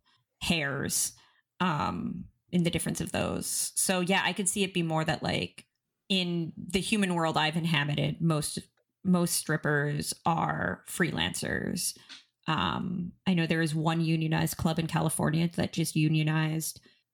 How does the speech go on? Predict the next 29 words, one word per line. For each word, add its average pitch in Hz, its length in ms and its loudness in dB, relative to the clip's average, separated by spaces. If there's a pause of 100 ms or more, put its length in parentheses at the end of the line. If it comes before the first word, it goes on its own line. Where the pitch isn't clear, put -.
(140)
um, 160 340 0
and 180 140 2
there 160 80 0
have 151 320 2
been 160 480 0
erotic 147 560 0
labor 160 300 2
movements 165 360 2
in 160 60 -4
the 156 40 0
past, 147 320 0
which - 380 -6
I'm 170 160 2
definitely 165 320 0
excited 165 380 0
to - 80 -14
talk - 300 -2
to - 120 -4
you 175 600 2
all 175 260 2
about 311 460 0 (440)
if - 120 -8
we 175 80 6
wanna 170 240 4
talk 170 240 -2
about 185 200 2
it. - 140 0 (180)
Um, 170 520 -2 (440)
but 165 200 0